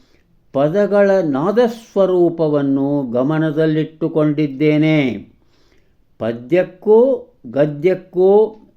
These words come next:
ಇರುವ ಒಂದು ಮುಖ್ಯ ವ್ಯತ್ಯಾಸ ಇಲ್ಲಿದೆ. ನವ್ಯ ಕಾವ್ಯದ ಮಾಧ್ಯಮ ಒಂದು ಬಿಳಿಯ ಕಿರಣದಲ್ಲಿ ಅಡಗಿರುವ ಏಳು ವರ್ಣಗಳ ಅಸ್ತಿತ್ವವನ್ನು ಪ್ರಿಸಮ್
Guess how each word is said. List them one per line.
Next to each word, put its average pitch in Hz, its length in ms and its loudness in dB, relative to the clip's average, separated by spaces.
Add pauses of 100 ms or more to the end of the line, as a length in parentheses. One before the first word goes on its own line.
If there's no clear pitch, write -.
(140)
ಇರುವ 180 380 2
ಒಂದು 160 360 -2
ಮುಖ್ಯ 165 480 -4
ವ್ಯತ್ಯಾಸ 156 760 -2
ಇಲ್ಲಿದೆ. 127 1000 0 (880)
ನವ್ಯ 214 460 2 (140)
ಕಾವ್ಯದ 185 460 0
ಮಾಧ್ಯಮ 143 720 0 (880)
ಒಂದು 131 380 -2
ಬಿಳಿಯ 165 440 2 (240)
ಕಿರಣದಲ್ಲಿ 170 1000 0
ಅಡಗಿರುವ 165 680 0 (640)
ಏಳು 202 600 6
ವರ್ಣಗಳ 196 680 2
ಅಸ್ತಿತ್ವವನ್ನು 175 1500 0 (1120)
ಪ್ರಿಸಮ್ 202 440 2